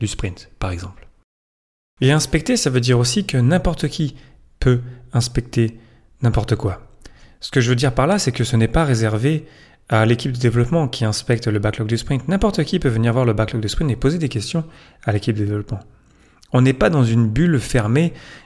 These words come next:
euh, coupée du monde. Évidemment, le backlog est censé être extrêmement transparent dans le sens accessible à n'importe qui dans l'organisation, mais le backlog du sprint aussi. On n'est pas là pour s'enfermer dans une salle,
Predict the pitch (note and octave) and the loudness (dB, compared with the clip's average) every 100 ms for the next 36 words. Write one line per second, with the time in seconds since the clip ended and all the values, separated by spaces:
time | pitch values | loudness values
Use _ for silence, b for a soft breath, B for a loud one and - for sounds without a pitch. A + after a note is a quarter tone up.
0 | B A2+ - C#3+ F#3 B2+ A#2+ F3 G#2+ F#2+ | B -4 -4 0 2 2 2 0 -2 -6
1 | - b b b b - A#2 A#2+ B2+ C3 | -12 b b b b -4 -2 2 2 2
2 | A2+ A2 A2+ B2+ A2+ G#2 G#2+ - A2 G#2 | 2 0 0 0 2 0 -2 -2 -4 -4
3 | - G#2+ - A#2 - C3 A#2+ A#2+ A#2 A#2 | -6 -6 -4 -6 -4 0 2 2 0 -6
4 | - B2+ D#3 B2+ G#2+ - A2+ A2 - B | -2 0 0 0 -2 -2 -4 -4 -10 B
5 | B B B - B2 - A#2+ - A2+ G#2+ | B B B -2 0 2 0 0 0 2
6 | A2 A2+ - G#2 B2 A2 G2 G2 G2 G2 | 0 0 -4 -4 -4 -4 -4 -4 -4 -4
7 | F#2+ D#3 D#3 B B B B - A#2+ A2+ | -4 -4 -6 B B B B 0 2 2
8 | A2 - A#2+ G#2+ - C3 A#2+ - F#3+ D#3+ | 0 0 -2 -2 -2 -2 0 -2 -2 -4
9 | - - b b b b b A#2+ B2 C3 | -10 -20 b b b b b 2 4 4
10 | E3+ F#3+ C3 - - C3 C#3 A#2 B2+ D#3+ | 2 2 0 -2 -2 -2 0 2 2 0
11 | - B B B - A2 G#2+ G#2 - D#3+ | -4 B B B -4 0 0 0 2 2
12 | A2 | 0